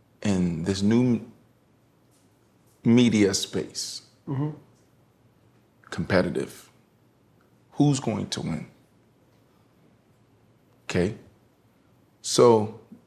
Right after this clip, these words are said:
Speaker 1: I gotta ask you a question on your own show.
Speaker 2: Please.
Speaker 1: Okay. 'Cause it is coming down to me and you. I'ma kick your ass.
Speaker 2: Mm-hmm.
Speaker 1: Um, <clears throat> you said something earlier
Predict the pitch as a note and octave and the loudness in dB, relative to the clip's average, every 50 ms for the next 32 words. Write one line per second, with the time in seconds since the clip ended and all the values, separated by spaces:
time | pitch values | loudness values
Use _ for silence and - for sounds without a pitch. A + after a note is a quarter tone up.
0 | _ _ _ _ _ _ _ _ _ _ _ _ _ _ _ _ _ _ _ _ | _ _ _ _ _ _ _ _ _ _ _ _ _ _ _ _ _ _ _ _
1 | _ - C#3 C#3 D#3 C#3 C3 C3+ C#3 C#3 - D4+ F#4 - - - A2 A2 - C3 | _ -2 2 6 6 8 8 8 6 6 6 4 4 4 4 0 -2 0 2 2
2 | B2+ C3+ D3 E3+ G3 G#3+ G3+ - E4 F4 C#4 D#3+ - - - _ _ _ _ - | 4 6 6 6 6 6 4 2 2 2 2 0 -4 -8 -20 _ _ _ _ -8
3 | - A#2 G#2 G2 - - - _ _ _ _ _ - - - - - - - _ | -6 -6 -6 -6 -10 -16 -20 _ _ _ _ _ -10 -8 -8 -8 -8 -12 -20 _
4 | _ _ _ _ _ _ _ _ _ _ _ _ _ - - F#2 G2 A#2 C3+ C#3 | _ _ _ _ _ _ _ _ _ _ _ _ _ -6 -2 2 4 4 6 4
5 | B2 - - G#2+ G2 F#2+ F#2+ F#2+ F#2+ F#2 F#2 F2+ F#2 F2+ - - D#2 F2+ D2 - | 4 2 0 -2 -2 -2 -2 -2 -2 -2 -2 0 0 -2 -2 -2 0 0 0 -2
6 | - - - - _ _ _ _ _ _ _ _ _ _ - - F#2 G#2+ F#2+ - | -4 -8 -18 -20 _ _ _ _ _ _ _ _ _ _ -8 -4 -4 -4 -4 -2
7 | - F2+ - - E2+ F2+ G2 F2 D#2+ - - - - - - _ _ _ - G2+ | -4 -4 -2 0 0 2 2 0 -2 -6 -10 -12 -14 -14 -16 _ _ _ -12 -10
8 | G2+ G2+ F#2+ F2+ - - - _ _ _ _ _ _ _ _ - - - _ _ | -8 -8 -8 -10 -14 -18 -20 _ _ _ _ _ _ _ _ -20 -20 -20 _ _
9 | _ _ _ _ _ _ _ _ _ _ _ _ - B2 B2 B2 A#2+ A2+ A2 G2 | _ _ _ _ _ _ _ _ _ _ _ _ 2 4 6 6 6 4 2 0
10 | F#2 - - - - - - G3+ F#3 E3+ C#3 C#3+ C#3+ - F#3+ E3+ E3 - E3 D3+ | -2 -6 -4 0 2 6 8 8 8 8 6 4 4 6 8 6 8 6 4 4
11 | C3 A2 - - B2+ C#3+ C#3+ C3+ B2+ B2+ B2 A#2 A2 G#2+ G#2 G2 A#2+ | 4 4 2 4 6 6 8 6 6 4 4 4 2 2 0 -2 -8